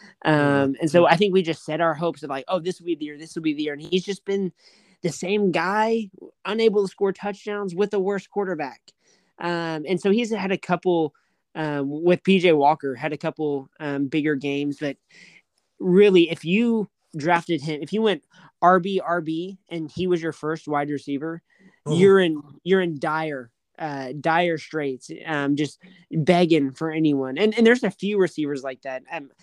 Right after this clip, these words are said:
Speaker 1: names that we didn't mention, because this is an easy one of, uh, Moore, Pittman,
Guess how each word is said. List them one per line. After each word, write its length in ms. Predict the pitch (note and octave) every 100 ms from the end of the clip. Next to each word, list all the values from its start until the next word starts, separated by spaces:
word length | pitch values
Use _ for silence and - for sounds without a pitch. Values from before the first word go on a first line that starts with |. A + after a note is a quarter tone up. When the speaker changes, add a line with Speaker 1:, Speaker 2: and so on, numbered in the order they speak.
| _
Speaker 1:
names 280 | - E3 E3
that 120 | D#3
we 140 | D#3+ C#3+
didn't 320 | D#3+ D#3+ C#3+
mention, 260 | C#3+ -
because 200 | C3+ D3+
this 160 | G3+ G3+
is 120 | E3
an 140 | C#3+ B2
easy 280 | E3+ E3 D3
one 260 | B2+ B2 B2+
of, 180 | C#3+ - - - _ -
uh, 320 | D3 C#3+ C3
Moore, 600 | - D#3+ F3+ F#3+ E3+ C#3+ C3+
Pittman, 580 | - F3+ E3+ D3+ C3